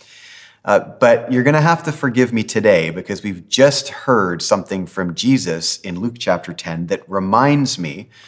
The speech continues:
of a recent event in our family's life that's kind of unavoidable.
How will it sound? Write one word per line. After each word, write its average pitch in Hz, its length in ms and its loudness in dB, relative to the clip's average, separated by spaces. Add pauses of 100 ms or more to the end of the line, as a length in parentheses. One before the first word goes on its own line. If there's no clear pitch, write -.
(380)
of 101 160 2
a 110 60 6
recent 120 400 0
event 101 460 0
in 98 120 -6
our 92 240 0
family's 87 540 -4
life 92 380 -2
that's - 240 -6
kind 98 260 -6
of 90 140 -6
unavoidable. 85 720 -10